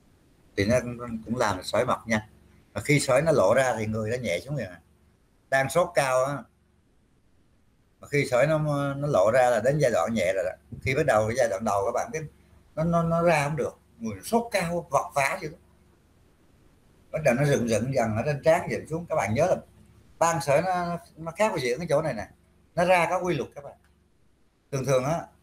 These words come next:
bắt đầu người nó sốt khoảng ba bốn ngày thì bạn để ý thấy trán à,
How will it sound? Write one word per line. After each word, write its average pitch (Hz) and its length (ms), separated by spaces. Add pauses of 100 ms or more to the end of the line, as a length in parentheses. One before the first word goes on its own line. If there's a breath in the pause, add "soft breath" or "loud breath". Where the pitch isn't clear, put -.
(360)
bắt 160 120
đầu 127 140
người 127 220
nó 135 60
sốt 196 260
khoảng 160 180
ba 147 180
bốn 175 200
ngày 120 340 (640)
thì 113 80
bạn 120 280
để 131 200
ý 190 140
thấy 196 320
trán 190 300
à, 123 240